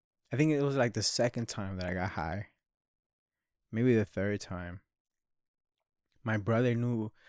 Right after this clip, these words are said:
something was up. So, like, it, it's kinda rare for me to stay home after school, but I was like, "Hey, I'm gonna stay home after s-, uh, sorry, no."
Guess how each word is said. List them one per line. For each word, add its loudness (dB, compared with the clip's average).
something -4
was -6
up. -2
So, -2
like, 2
it, 4
it's 0
kinda 4
rare 6
for -6
me 0
to 2
stay 0
home -2
after -2
school, 0
but 0
I 2
was -4
like, -4
"Hey, -2
I'm -2
gonna -6
stay -6
home 0
after -2
s-, -10
uh, -2
sorry, 0
no." -4